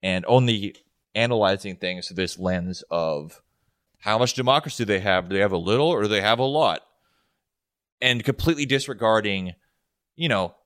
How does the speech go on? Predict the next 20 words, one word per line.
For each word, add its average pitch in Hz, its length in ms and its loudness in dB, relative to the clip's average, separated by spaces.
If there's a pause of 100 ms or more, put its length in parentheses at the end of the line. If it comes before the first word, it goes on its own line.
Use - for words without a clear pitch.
like, 107 300 0 (100)
the 123 160 -6
elements 117 460 0
of 101 260 -2 (160)
class - 760 -2 (100)
and 110 220 -6 (480)
labeling 135 340 0
everyone 117 340 4
as, 104 160 -2
like, 104 180 -2
individuals 101 720 0
and 92 80 -6
not 104 160 2
looking 107 240 -6
at, 95 140 0
yeah, 101 160 2
like, 87 180 -10
the - 80 -20
class 123 300 4
dynamics, 92 600 -2